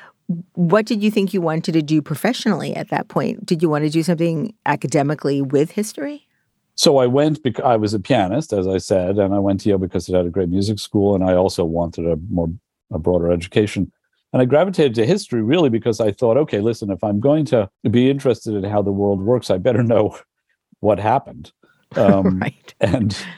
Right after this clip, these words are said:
Speaker 1: That helps,
Speaker 2: um,
Speaker 1: yes.
Speaker 2: yeah, it does. And I really had this incredibly bizarre pedestrian idea that I should sort of start at the beginning. The beginning for me at that point was still a very Western-focused idea,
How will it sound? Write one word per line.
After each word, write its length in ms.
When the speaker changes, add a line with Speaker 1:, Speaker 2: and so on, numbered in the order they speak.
Speaker 1:
That 160
helps, 340
Speaker 2:
um, 180
Speaker 1:
yes. 280
Speaker 2:
yeah, 140
it 80
does. 300
And 160
I 100
really 380
had 160
this 180
incredibly 640
bizarre 600
pedestrian 640
idea 280
that 120
I 120
should 240
sort 220
of 60
start 400
at 120
the 80
beginning. 640
The 100
beginning 320
for 140
me 440
at 140
that 180
point 280
was 180
still 440
a 40
very 220
Western-focused 1000
idea, 560